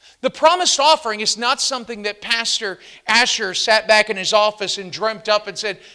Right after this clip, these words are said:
you know, maybe he ordered the course, How to Extract More Money from Your Church Members. And you didn't buy that one, did you? No.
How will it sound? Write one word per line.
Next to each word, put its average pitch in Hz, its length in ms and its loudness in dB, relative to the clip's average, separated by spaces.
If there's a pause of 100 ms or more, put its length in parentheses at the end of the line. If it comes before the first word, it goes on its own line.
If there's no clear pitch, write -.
(160)
you 220 140 -6
know, 185 120 -4
maybe 208 300 -8
he 202 240 -10
ordered 190 260 -4
the 185 80 -8
course, 196 340 -6
How 202 140 0
to 196 100 -4
Extract 190 520 -4
More 196 180 -10
Money 190 260 -12
from 185 240 -16
Your 170 220 -16
Church 208 400 -12
Members. 175 540 -12 (500)
And 180 380 -6 (420)
you 139 140 -16
didn't 143 180 -18
buy 131 180 -2
that 131 160 -8
one, 123 120 -18
did 120 180 -16
you? 120 100 -20 (120)
No. 113 200 -16